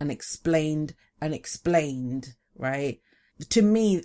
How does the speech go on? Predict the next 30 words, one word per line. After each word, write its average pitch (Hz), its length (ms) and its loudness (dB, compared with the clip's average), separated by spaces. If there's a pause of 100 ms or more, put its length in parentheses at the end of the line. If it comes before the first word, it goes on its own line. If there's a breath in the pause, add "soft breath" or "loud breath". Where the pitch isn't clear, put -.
a 170 80 4
lot 196 260 6
of 175 140 -4
that 151 200 0
now, 151 160 -4
I'm 196 120 4
not 226 100 2
saying 185 220 0
we 175 100 2
never 165 220 0
explain 165 360 0
anything, 123 540 -6 (420 soft breath)
but 160 420 0 (800)
at 185 160 0
some 226 400 2
point, - 920 0 (160)
right, 147 380 -2 (220)
a-, 156 200 -6
a-, 165 200 0
and 156 300 -2 (260 soft breath)
at - 160 -2
some 208 260 4
point, 202 340 0
that 180 160 -2
whole 185 200 2
thing 175 260 0
of 156 140 0
explaining, 160 440 -2
explaining, 151 340 -6
explaining, 123 640 -4